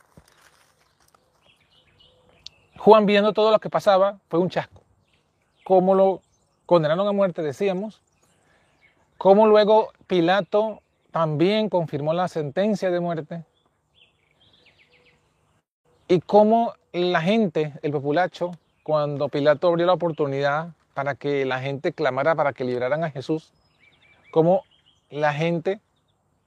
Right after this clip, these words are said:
que había visto los milagros de Jesús, finalmente inclusive,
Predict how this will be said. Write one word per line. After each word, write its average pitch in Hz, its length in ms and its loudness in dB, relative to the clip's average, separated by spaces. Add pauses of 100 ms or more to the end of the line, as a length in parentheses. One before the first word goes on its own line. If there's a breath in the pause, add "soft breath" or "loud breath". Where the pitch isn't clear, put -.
(120)
que 156 100 -2
había 147 160 4
visto 170 220 0
los 180 80 0
milagros 160 380 -2
de 170 80 -2
Jesús, 156 340 -10 (380)
finalmente 156 500 -4
inclusive, 165 500 -2